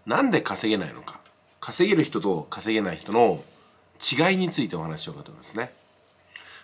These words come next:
まあ、稼ぐためにいろいろ作業をやってるんだと思いますけども、まずね、稼げない人っていうのは、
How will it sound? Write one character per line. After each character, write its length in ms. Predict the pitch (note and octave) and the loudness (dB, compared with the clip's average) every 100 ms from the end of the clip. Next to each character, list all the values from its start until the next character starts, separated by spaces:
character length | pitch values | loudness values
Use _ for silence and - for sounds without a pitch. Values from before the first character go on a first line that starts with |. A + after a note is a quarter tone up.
| _ | _
ま 80 | A2 | -4
あ、 40 | |
稼 240 | - C#3 D#4+ | -2 0 2
ぐ 60 | |
た 80 | C#3 | 4
め 80 | G#2 | 2
に 120 | F2+ | 0
い 40 | |
ろ 100 | G2 | -2
い 40 | C3+ | -2
ろ 80 | A2+ | -2
作 180 | C#3+ | 0
業 120 | D#3+ F2+ | 2 0
を 40 | |
や 80 | D#2 | -4
っ 20 | |
て 140 | - | -6
る 180 | A2 A2+ | -4 -2
ん 140 | A2 F#2+ | 0 -2
だ 120 | D#2+ | -6
と 100 | E2+ | -8
思 100 | E2 | -8
い 60 | |
ま 100 | F#2 | -8
す 80 | F2+ | -10
け 80 | - | -10
ど 80 | D2+ | -8
も、 400 | F#2 F2+ D2 B1+ - _ _ _ _ | -4 -4 -4 -10 -20 _ _ _ _
ま 100 | C#3+ | -6
ず 140 | F#3 G#2+ | -4 -4
ね、 260 | F2+ D#2 - _ | -4 -6 -14 _
稼 280 | - - E3 | -8 2 4
げ 60 | F#3 | 4
な 100 | G2+ | 2
い 60 | |
人 140 | - F2 | -2 -12
っ 20 | |
て 160 | - | -14
い 40 | D2+ | -12
う 40 | |
の 80 | D2+ | -2
は、 260 | G2+ D#3 | 0 0